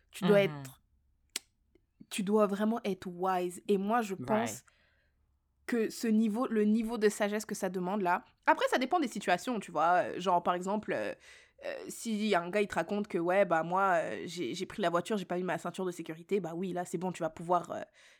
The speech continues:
Speaker 1: j'ai pas mis ma ceinture de sécurité, j'ai eu un accident, bah oui, maintenant, c'est bon, tu vas mettre ton, ta ceinture de sécurité, ça, c'est facile.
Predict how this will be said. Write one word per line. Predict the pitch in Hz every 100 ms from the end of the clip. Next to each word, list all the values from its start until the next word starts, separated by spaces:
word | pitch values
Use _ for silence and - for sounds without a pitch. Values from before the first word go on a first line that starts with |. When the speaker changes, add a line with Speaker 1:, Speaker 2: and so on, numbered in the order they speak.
| -
Speaker 1:
j'ai | 180
pas | 214
mis | 220
ma | 214
ceinture | 214 220
de | 196
sécurité, | - 196 214
j'ai | 196
eu |
un | 180
accident, | 175 - 175 196 220 - - _ -
bah | 185 185
oui, | 196 214 185
maintenant, | 175 170 214
c'est | 214
bon, | 185 196 170
tu | -
vas | 170
mettre | 175 185 190
ton, | 165
ta | 165
ceinture | 170 175 180
de | 170
sécurité, | - 175 175
ça, | 180
c'est | 180
facile. | 180 175 - 180